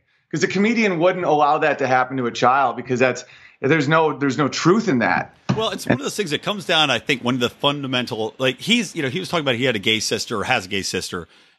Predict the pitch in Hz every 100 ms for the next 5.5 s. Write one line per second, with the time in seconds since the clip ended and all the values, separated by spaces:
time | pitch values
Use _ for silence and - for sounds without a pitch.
0 | - 135 131 131 - 190 147 - 143 233
1 | - 127 123 156 151 139 131 113 - 151
2 | 160 120 131 127 123 113 - 120 107 202
3 | 240 208 247 254 254 226 233 226 180 196
4 | 185 220 254 127 90 - 202 190 175 156
5 | 185 - 220 226 127